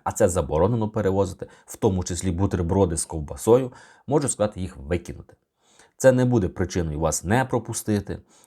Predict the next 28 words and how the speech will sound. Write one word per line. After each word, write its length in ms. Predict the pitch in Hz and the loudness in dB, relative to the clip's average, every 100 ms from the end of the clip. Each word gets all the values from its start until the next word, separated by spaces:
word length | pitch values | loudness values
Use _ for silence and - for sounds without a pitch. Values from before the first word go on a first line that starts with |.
| - | -14
чи 480 | - 87 78 71 - - | -4 -2 -2 -2 -4 2
дати 320 | 92 87 80 | 4 4 2
вам 180 | 78 78 | -6 -6
штраф, 400 | - 104 113 107 | -2 0 0 0
чи 120 | - | -2
дати 140 | 82 | -2
вам 160 | 80 78 | -2 -2
депортацію. 760 | 85 - 92 127 143 - 110 107 - - - - _ 110 | -2 -2 0 2 2 0 -6 -6 -16 -20 -20 -20 _ 4
Але 300 | 147 202 165 | 6 6 2
може 320 | 117 127 101 | 4 2 2
бути 220 | 113 - | -2 -4
така, 180 | 95 85 | -8 -4
знаєте, 280 | 92 87 87 | -4 -4 0
неприємна 680 | 113 120 - 87 87 87 | 2 2 0 -2 0 0
ситуація. 560 | 80 78 76 60 - 78 | -4 -6 -6 -6 -10 -8
На 80 | 87 | -8
кордоні 380 | 92 87 101 101 | -8 -4 0 4
завжди 420 | 117 110 101 107 | 4 4 2 0
є 180 | 85 78 | 0 -2
собаки, 600 | 80 73 85 117 - - _ _ - | -6 -2 0 -2 -8 -20 _ _ -18
які 240 | 92 107 | -10 -6
перевіряють 920 | 101 107 95 82 78 78 92 110 87 - _ _ _ | -2 2 2 2 0 2 4 2 0 -8 _ _ _
ті 180 | - 117 | -6 -4
чи 160 | - 90 | -4 -2
інші 440 | 95 90 - - - | -2 -4 -6 -8 -2
автомобілі, 760 | 117 123 90 87 78 85 76 - | 0 0 -6 -6 -4 -6 -8 -6
автобуси, 800 | - 117 - 98 82 78 - 71 - _ _ _ _ - | -2 -2 -2 -6 -6 -6 -10 -12 -14 _ _ _ _ 2
поїзда 680 | 127 101 90 95 101 98 | 4 4 2 2 2 0